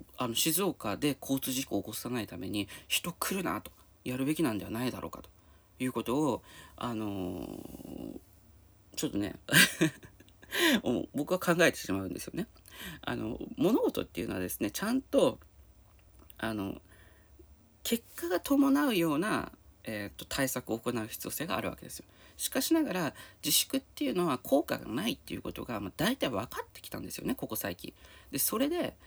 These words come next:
なんで未だに自粛を呼びかけるのかと。で、しかも国民の生活に対して、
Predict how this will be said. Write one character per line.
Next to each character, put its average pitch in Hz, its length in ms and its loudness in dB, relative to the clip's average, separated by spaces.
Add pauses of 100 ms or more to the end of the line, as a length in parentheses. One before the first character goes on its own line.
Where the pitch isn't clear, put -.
(300)
な 254 180 2
ん 339 120 4
で 175 360 0 (100)
未 139 220 0
だ 143 100 -4
に 147 180 -4
自 120 100 2
粛 - 260 0
を 113 40 -4
呼 110 120 -4
び 120 100 -6
か 113 120 0
け 117 100 -6
る 98 80 -6
の 82 80 -8
か - 120 -12
と。 - 60 -18 (520)
で、 151 180 0
し - 140 4
か 247 160 0
も 196 100 2
国 170 300 -2
民 196 180 -4
の 190 60 -4
生 160 220 -2
活 - 280 -4
に 160 200 2
対 135 220 -6
し - 120 -4
て、 120 240 -4